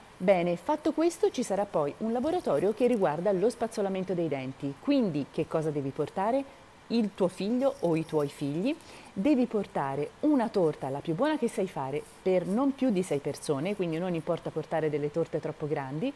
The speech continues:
portare, eh, ogni bambino può portare i contenitori delle bevande o delle merendine che normalmente utilizza, in modo da poterli analizzare insieme, ed uno spazzolino usato, in modo tale che poi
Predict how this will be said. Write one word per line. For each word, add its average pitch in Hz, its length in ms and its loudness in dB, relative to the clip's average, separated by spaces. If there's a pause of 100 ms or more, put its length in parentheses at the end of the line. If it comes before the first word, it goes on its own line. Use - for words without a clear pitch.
(580)
portare, 170 760 2
eh, 180 340 4
ogni 285 240 4
bambino 226 400 2
può 196 160 0
portare 180 680 0
i 269 120 2
contenitori 233 880 2
delle 147 220 -2
bevande 175 640 0
o 202 160 4
delle 170 240 2
merendine 160 560 0
che 160 140 -4
normalmente 165 680 -2
utilizza, 180 580 0
in 160 140 -2
modo 160 240 0
da 156 80 0
poterli 160 380 0
analizzare 151 500 -2
insieme, 214 480 0 (360)
ed 247 160 2
uno 330 200 4
spazzolino 285 540 0
usato, 196 460 0
in 220 100 -2
modo 226 180 -2
tale 175 260 0
che 240 120 0
poi 160 260 0